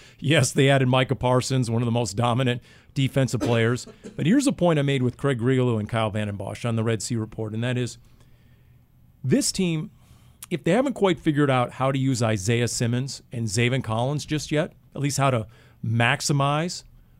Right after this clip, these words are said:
those two players, former first-round picks, look what Dan Quinn did with Micah Parsons. And the fact that he found a formula, he found a role,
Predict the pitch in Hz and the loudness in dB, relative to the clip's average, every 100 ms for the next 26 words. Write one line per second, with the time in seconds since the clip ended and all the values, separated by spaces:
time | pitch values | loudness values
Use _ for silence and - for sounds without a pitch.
0 | - 120 143 147 - 147 - 127 139 165 | -10 0 2 2 2 0 2 0 0 -2
1 | - 135 131 113 - 147 135 131 127 110 | -6 -2 -2 -2 0 0 0 -2 -2 -2
2 | 131 151 - - _ _ _ - - 233 | -4 -4 -8 -14 _ _ _ -18 -6 0
3 | 302 - 143 147 143 147 139 110 131 123 | 0 2 0 2 0 -2 0 0 2 2
4 | 117 117 131 117 117 113 - 113 107 - | 0 -2 -4 -2 0 0 -2 -6 -6 -8
5 | 180 - - - - - _ _ _ _ | -12 -14 -18 -20 -20 -20 _ _ _ _
6 | _ _ - 117 - 180 180 147 135 156 | _ _ -8 -8 -4 -2 -2 -2 -4 -2
7 | 226 - 98 165 160 117 - 139 156 147 | -4 -4 0 2 4 0 -2 0 4 4
8 | 110 120 - 185 190 131 107 135 131 98 | 0 -4 -4 0 2 2 4 4 4 0